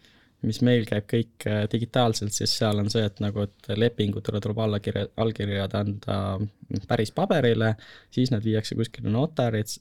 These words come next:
notarisse, not-, notar paneb seal sada seitse templit veel peale, kõik erinevates värvides ja siis, äh, siis on asi kindel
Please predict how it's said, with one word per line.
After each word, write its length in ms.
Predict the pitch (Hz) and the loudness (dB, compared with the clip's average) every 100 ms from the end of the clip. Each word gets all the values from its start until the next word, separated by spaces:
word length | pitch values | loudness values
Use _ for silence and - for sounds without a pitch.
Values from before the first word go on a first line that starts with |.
| 120 | -2
notarisse, 560 | 135 131 110 110 - 110 | 0 0 0 0 -2 -2
not-, 220 | 120 - - | -2 -4 -4
notar 400 | 120 123 110 107 | -2 0 0 -2
paneb 280 | 110 107 - | -2 -2 -4
seal 180 | 110 101 | -6 -2
sada 180 | 113 113 | -2 0
seitse 300 | 123 - 104 | 0 0 0
templit 400 | 120 143 - - | 2 2 -2 -4
veel 140 | - 101 | -4 0
peale, 420 | 131 151 123 107 | 0 2 2 0
kõik 180 | 113 113 113 | -2 -2 0
erinevates 520 | 110 104 104 - - | 0 0 -4 -6 -2
värvides 560 | 123 139 113 - 107 - - - - - - | 0 0 -2 -4 -6 -6 -12 -14 -14 -8 0
ja 200 | 107 107 | 2 2
siis, 440 | - 113 110 - - | 0 0 2 0 0
äh, 220 | 101 98 107 | 0 0 0
siis 240 | 120 120 | 2 4
on 140 | 107 | 4
asi 200 | 110 107 | 2 0
kindel 520 | 101 156 143 110 98 | 0 2 4 4 2